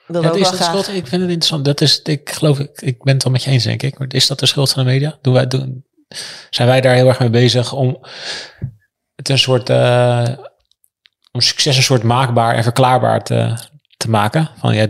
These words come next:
Speaker 2: als je er dus heel veel voor doet of er heel veel voor laat, dan krijg je er ook heel veel voor terug. Om dat maar de hele tijd, die boodschap maar de hele tijd door te geven.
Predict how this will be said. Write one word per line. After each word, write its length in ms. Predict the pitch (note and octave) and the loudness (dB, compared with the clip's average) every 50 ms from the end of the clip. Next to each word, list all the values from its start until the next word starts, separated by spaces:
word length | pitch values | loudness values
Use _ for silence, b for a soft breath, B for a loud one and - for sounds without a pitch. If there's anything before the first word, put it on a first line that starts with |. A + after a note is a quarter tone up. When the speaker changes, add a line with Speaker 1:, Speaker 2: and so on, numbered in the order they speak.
| A2+ - _ | -2 -6 _
Speaker 2:
als 180 | - A2+ A2+ - | -6 -4 -2 -2
je 80 | A#2 | 0
er 140 | A2 A2 G#2 | -2 -2 0
dus 160 | A2+ G2+ - | 0 -2 0
heel 280 | - G2+ A2 B2 C3+ A2+ | 0 0 0 2 2 0
veel 160 | A2+ A#2 A2+ | 0 0 0
voor 140 | - A#2 G2+ | 0 0 0
doet 240 | G#2+ B2 C#3 - - | 0 0 -2 -2 -6
of 140 | A2 - - | -10 -8 -6
er 60 | A2 | -4
heel 260 | G2 F#2 G#2+ B2 B2 | -2 0 2 2 2
veel 140 | A2 A#2 A2 | 2 2 0
voor 160 | F2+ A2 G#2+ | 0 0 2
laat, 340 | G#2 G#2+ B2 D#3 - - - b b b b b b b b b _ _ _ _ - B B B B B B B B B B B B | 2 2 2 0 -2 -6 -12 b b b b b b b b b _ _ _ _ -16 B B B B B B B B B B B B
dan 220 | _ - A2 A2 | _ -4 -4 -2
krijg 220 | G#2+ B2 A#2 - | 0 0 -2 -2
je 60 | - - A#2 | -2 -4 -2
er 60 | G2+ | 0
ook 120 | A#2 A2 | 0 0
heel 120 | - A2 A2 | 0 0 0
veel 140 | G2+ A2 G2+ | 0 0 -2
voor 100 | A2 A2+ | -2 -2
terug. 300 | - C3+ D#3+ - - _ B B B B B B B B B B B B B B | 0 0 0 0 -2 _ B B B B B B B B B B B B B B
Om 120 | B2+ A2+ | -2 0
dat 160 | A2 A#2 A#2 | 2 2 2
maar 180 | A#2+ A2 A2+ A2 | 2 2 2 2
de 80 | - A2+ | 2 0
hele 220 | A#2 A2+ A#2 A#2 | 2 2 2 2
tijd, 360 | A#2 A#2+ A#2 A#2 A2+ A2 A2+ - - | 2 0 -2 -2 -2 -4 -8 -6 -2
die 120 | - A#2 | -2 0
boodschap 320 | G#2+ A2 A2+ A2 - - G#2+ | 2 2 2 0 0 -2 -2
maar 100 | A2 G#2+ | -2 0
de 60 | G#2+ | 0
hele 180 | G#2+ G#2+ G#2+ G#2 | 0 0 0 -2
tijd 220 | - A2 G#2+ G#2 | -2 -2 -2 0
door 140 | G#2+ G#2+ A2 | 0 0 0
te 100 | - - | 0 0
geven. 260 | - A2 A2 C#3 - | -2 -2 -2 -2 -4